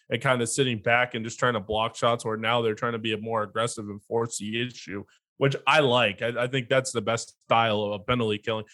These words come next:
because if you ever watch games, which everyone here does, um, you know, the penalty kills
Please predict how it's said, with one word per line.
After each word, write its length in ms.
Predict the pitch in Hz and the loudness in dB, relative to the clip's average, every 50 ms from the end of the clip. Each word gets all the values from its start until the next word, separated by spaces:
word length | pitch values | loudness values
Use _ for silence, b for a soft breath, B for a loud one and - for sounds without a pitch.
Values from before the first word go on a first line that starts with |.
| b b b | b b b
because 260 | - 127 131 160 139 | -2 2 4 4 4
if 120 | 139 139 143 | 4 2 4
you 100 | 156 175 | 4 4
ever 160 | 175 147 143 | 4 6 4
watch 480 | 123 117 117 127 143 147 139 - - - | 4 6 6 6 6 6 4 0 -6 -4
games, 460 | 135 135 143 139 120 113 117 117 - | -2 -2 0 -2 -4 -6 -8 -10 -10
which 160 | 120 113 - | -8 -2 0
everyone 400 | 123 127 131 131 123 123 120 117 113 | 0 2 2 2 2 2 0 0 -2
here 160 | 127 127 117 | -2 -2 -2
does, 540 | 110 104 120 123 135 127 117 110 110 110 - _ _ _ _ _ _ _ - | 2 4 6 8 8 6 6 4 0 -6 -14 _ _ _ _ _ _ _ -4
um, 340 | 110 110 110 107 104 110 - _ - | -2 -2 -2 -2 -4 -8 -12 _ -6
you 120 | 120 117 | -2 -2
know, 240 | 107 104 104 - - _ _ _ - | -2 -2 -4 -6 -10 _ _ _ -14
the 80 | 123 | -6
penalty 380 | 117 - 151 170 214 226 185 151 | 2 4 6 8 10 10 8 6
kills 540 | 131 - 151 135 135 131 131 123 123 - | 4 2 0 2 2 2 0 -2 -4 -10